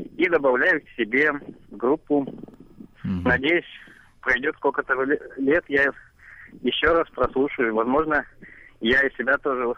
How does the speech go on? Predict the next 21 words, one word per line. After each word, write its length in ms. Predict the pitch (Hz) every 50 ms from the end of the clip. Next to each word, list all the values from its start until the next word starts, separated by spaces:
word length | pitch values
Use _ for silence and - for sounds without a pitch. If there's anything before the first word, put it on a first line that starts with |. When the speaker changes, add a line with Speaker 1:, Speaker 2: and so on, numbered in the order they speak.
| - - - - - _ -
Speaker 1:
добавлю. 540 | 120 123 117 113 113 113 120 123 117 113 113 - - - - - - -
Вот, 200 | 98 107 107 - _ -
текущий 400 | 110 104 95 - - - 87 -
Speaker 2:
Может 60 | 87 95
быть, 140 | 101 98 85
да. 100 | 85 113
Speaker 1:
разговор. 400 | 147 - - 120 120 117 117 - _ - - - - - - -
Speaker 2:
Это 140 | 107 92 123
я 60 | 123
к 40 | -
тому, 200 | - 143 143 139
что, 840 | - - 131 127 131 117 113 113 107 104 104 101 101 98 92 85 - -
э, 60 | - - - - _ _ -
наша 280 | 107 113 113 - -
аудитория, 480 | 113 110 113 107 - 120 107 104 101 101
естественно, 460 | 95 - - 110 101 - - 98 92 90
все 200 | - - 107 98
радиослушатели, 720 | 95 92 101 104 - - 143 175 180 - - - 101 90
вот, 300 | 90 92 92 87 82 78
и 40 | 82
поэтому... 680 | - 95 95 101 104 - 107 104 101 98 95 95 80